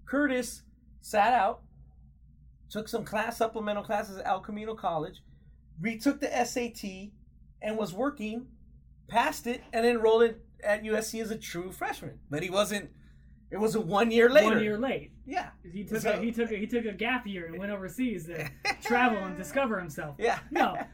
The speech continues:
Speaker 2: but
Speaker 1: He's
Speaker 2: like
Speaker 1: a LaMelo Conway.
Speaker 2: Right,
Speaker 1: Yeah, he
Speaker 2: yeah.
Speaker 1: ju-, ju-, just, he took a year off.
Speaker 2: My thing is, my
Speaker 1: And
Speaker 2: thing
Speaker 1: to,
Speaker 2: is
Speaker 1: took the S A T to get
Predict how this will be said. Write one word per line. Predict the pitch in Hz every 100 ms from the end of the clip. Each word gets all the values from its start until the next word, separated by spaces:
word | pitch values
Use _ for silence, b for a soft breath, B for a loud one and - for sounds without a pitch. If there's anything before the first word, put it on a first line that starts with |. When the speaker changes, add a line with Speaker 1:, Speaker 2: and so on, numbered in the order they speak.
| - -
Speaker 2:
but | 302 311
Speaker 1:
He's | 339
Speaker 2:
like | 269
Speaker 1:
a | 262 247 233
LaMelo | 233 233 262 262
Conway. | 240 277 247 180
Speaker 2:
Right, | 269
Speaker 1:
Yeah, | 807 -
he | 285
Speaker 2:
yeah. | 339
Speaker 1:
ju-, | 440 311 285
ju-, |
just, | 269 440 -
he | 233
took | 233 294 302
a |
year | 294 427
off. | 440 262
Speaker 2:
My | 262 262
thing | 311 269
is, | 247 233
my | 262
Speaker 1:
And | 247
Speaker 2:
thing | 233 233
Speaker 1:
to, |
Speaker 2:
is | 233
Speaker 1:
took | 269 269
the | 233
S | 226
A | 247
T | 240 247
to |
get | 190 180 240